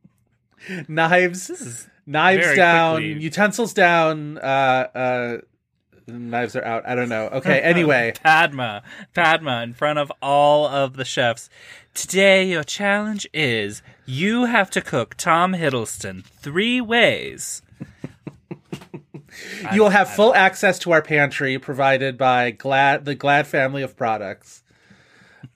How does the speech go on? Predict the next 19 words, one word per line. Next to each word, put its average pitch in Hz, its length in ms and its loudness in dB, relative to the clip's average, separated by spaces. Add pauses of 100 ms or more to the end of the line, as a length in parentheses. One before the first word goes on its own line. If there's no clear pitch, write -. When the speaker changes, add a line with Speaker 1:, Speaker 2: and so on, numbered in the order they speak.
Speaker 1:
Um, 143 460 4
<laughs> 131 140 -8
all 185 80 6
right. 180 180 6
Anyway, 190 340 4
we 175 200 2
are 175 100 6
taking 185 320 -2
a 175 60 -2
break 156 240 2
to - 80 -20
talk 139 240 2
about 123 260 -2
the 127 60 -10
Vulture 117 480 -6
movie 107 260 -14
Fantasy 151 480 -2
League, 131 400 -4
which 117 340 -4